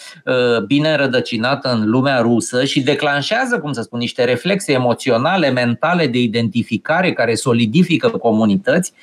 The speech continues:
pentru că ea s-a construit, s-a tot construit în timp, ei au folosit-o în anii cincizeci, șaizeci, șaptezeci, toată lumea care se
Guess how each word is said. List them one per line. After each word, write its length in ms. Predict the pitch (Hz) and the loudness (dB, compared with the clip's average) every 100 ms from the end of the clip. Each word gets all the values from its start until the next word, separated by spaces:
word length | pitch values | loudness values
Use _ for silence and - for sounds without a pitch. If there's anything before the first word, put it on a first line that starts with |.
| - - 180 - | -18 -16 -18 -4
pentru 360 | 156 170 165 165 | 0 0 0 -2
că 120 | 170 | 0
ea 200 | 160 190 | 0 0
s-a 180 | 190 175 | -2 -4
construit, 600 | 170 156 - 160 156 - | -2 -4 -2 0 2 2
s-a 160 | 110 | -2
tot 180 | - 151 | 0 -2
construit 460 | 160 143 - 151 143 | 0 -2 0 0 2
în 140 | 151 | 0
timp, 260 | 143 180 143 | 4 4 4
ei 60 | |
au 120 | 120 110 | 2 2
folosit-o 540 | 131 131 127 180 110 | 0 0 2 2 2
în 60 | 107 | 2
anii 200 | 113 110 | 0 0
cincizeci, 480 | 135 123 135 123 | 0 0 2 0
șaizeci, 460 | - 104 104 110 117 | 0 0 0 0 0
șaptezeci, 640 | 226 196 - - 160 208 | 0 -2 -4 -4 -2 -2
toată 340 | 208 180 190 143 | 0 -2 0 0
lumea 240 | 143 151 | 0 -2
care 220 | 123 117 | -2 -2
se 140 | 104 | -4